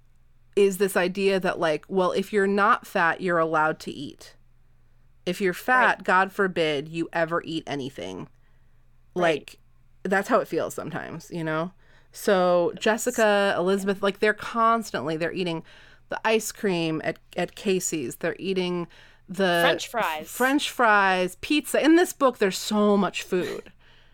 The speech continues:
Speaker 2: Yes.
Speaker 1: So much food. And, like, fatty
Speaker 2: Mm-hmm.
Speaker 1: food and junk food. The stuff teenagers love.
Speaker 2: Hamburgers.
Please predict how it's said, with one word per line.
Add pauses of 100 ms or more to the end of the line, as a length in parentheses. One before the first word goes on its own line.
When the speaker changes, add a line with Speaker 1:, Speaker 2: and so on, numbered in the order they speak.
(380)
Speaker 2:
Yes.
Speaker 1:
So
much
food. (260)
And,
like,
fatty
Speaker 2:
Mm-hmm.
Speaker 1:
food
and
junk
food.
The
stuff
teenagers
love.
Speaker 2:
Hamburgers.